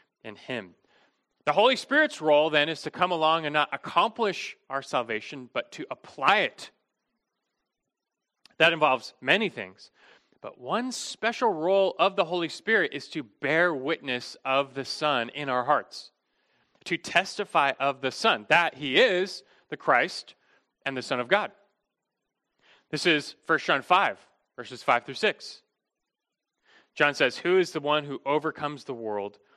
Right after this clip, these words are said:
but he who believes that Jesus is the Son of God?" And he adds, "It is the Spirit who testifies, because the Spirit is the truth." John fifteen twenty-six, Jesus himself said that when the Helper comes,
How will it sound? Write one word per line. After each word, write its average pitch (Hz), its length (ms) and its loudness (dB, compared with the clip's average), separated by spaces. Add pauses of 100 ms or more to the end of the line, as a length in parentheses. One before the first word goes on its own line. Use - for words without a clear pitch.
(260)
but 123 120 0
he 151 220 -8
who 160 140 -4
believes 139 800 -2 (200)
that 120 200 -4
Jesus 120 680 -10
is 123 180 -10
the 120 120 -10
Son 110 220 -10
of 101 120 -14
God?" 110 300 0 (760)
And 127 100 -8
he 127 80 2
adds, 113 400 2 (260)
"It 143 100 0
is 147 180 0
the 151 120 0
Spirit 240 640 0 (280)
who 165 140 -6
testifies, - 920 -2 (560)
because 123 200 -8
the 127 60 -8
Spirit 151 480 2 (120)
is 143 200 -6
the 139 120 -2
truth." - 420 -6 (1200)
John 165 160 4
fifteen 180 320 0
twenty-six, 190 500 -2
Jesus 190 480 -6
himself 240 480 0
said 107 300 -2 (800)
that 127 140 -6
when 147 160 0
the 127 100 2
Helper 185 400 0
comes, 180 640 -2